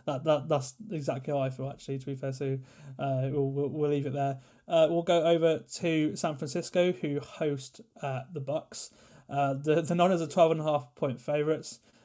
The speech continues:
Um, and again, this is Sky's main game in this sl-, in this slate. Um,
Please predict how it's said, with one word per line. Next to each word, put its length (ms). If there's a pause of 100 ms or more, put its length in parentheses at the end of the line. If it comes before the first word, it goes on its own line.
Um, 160
and 260
again, 320
this 160
is 140 (100)
Sky's 360
main 200
game 400
in 120
this 180
sl-, 180
in 180
this 140
slate. 380 (340)
Um, 460